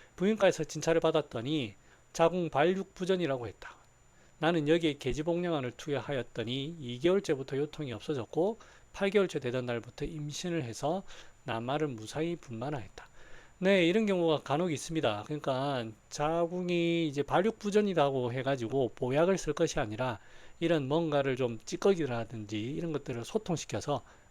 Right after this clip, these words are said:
맑히는 쪽으로 이렇게 해서 의미가 있습니다. 네, 이런 거는 좀 좋은 케이스 같습니다. 대충경절씨 선생이고요. 출산 후에 후산의 배출물, 오로라고 하죠. 나오지 않으면 여러 가지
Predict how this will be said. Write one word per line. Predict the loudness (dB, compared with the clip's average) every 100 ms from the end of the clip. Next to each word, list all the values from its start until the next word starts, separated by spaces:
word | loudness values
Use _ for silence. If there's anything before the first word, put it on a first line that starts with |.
| -10
맑히는 | 0 0 2 -2 -2
쪽으로 | -10 -14 -20 -20 _ _ _
이렇게 | -14 -8
해서 | -8 -6 -8 -8 -6
의미가 | -6 -6 -8
있습니다. | -8 -12 -16 -16 -20 -20 -20 -20 -20 -14 2
네, | 4 4
이런 | 4 4
거는 | 4 2
좀 | 2 0
좋은 | 0 2 2 0
케이스 | -2 -2 -2
같습니다. | -6 -8 -10 -10 -8 -4 0 0 -2 -16 -20
대충경절씨 | -12 -10 -6 -4 -4 -4 -6
선생이고요. | -6 -8 -6 -6 -6 -2 0 0 -2 -16 -20 -20 -20 -12
출산 | -4 0 2 2
후에 | 2 4 4 4 -4 -20 -14
후산의 | -4 -2 2 2 2
배출물, | 2 -2 -2 -4 -4
오로라고 | -2 4 6 6 4 2
하죠. | -2 -4 -2
나오지 | 0 0 2 2
않으면 | 2 -2 -2 -2
여러 | 0 2
가지 | 2 2 0 0